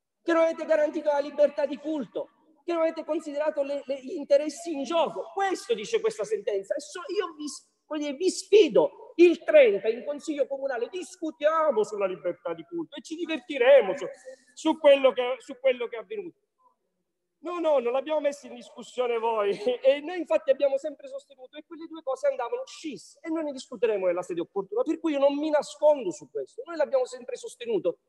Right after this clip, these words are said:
non in punta di diritto, in punto di politica. E abbiamo utilizzato tutti gli strumenti politici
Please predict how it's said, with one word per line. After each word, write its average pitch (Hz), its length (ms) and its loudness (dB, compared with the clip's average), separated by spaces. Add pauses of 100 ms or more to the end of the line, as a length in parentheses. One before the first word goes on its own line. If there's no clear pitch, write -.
(160)
non 302 280 6
in 208 180 0
punta 185 280 -2
di 165 140 -4
diritto, - 440 -6
in 285 220 -4
punto 302 300 -2
di 247 120 -2
politica. 233 540 -2 (560)
E 311 120 0
abbiamo 320 260 4
utilizzato 285 560 0
tutti 320 320 -6
gli 220 80 -10
strumenti 277 580 -4
politici 180 720 -4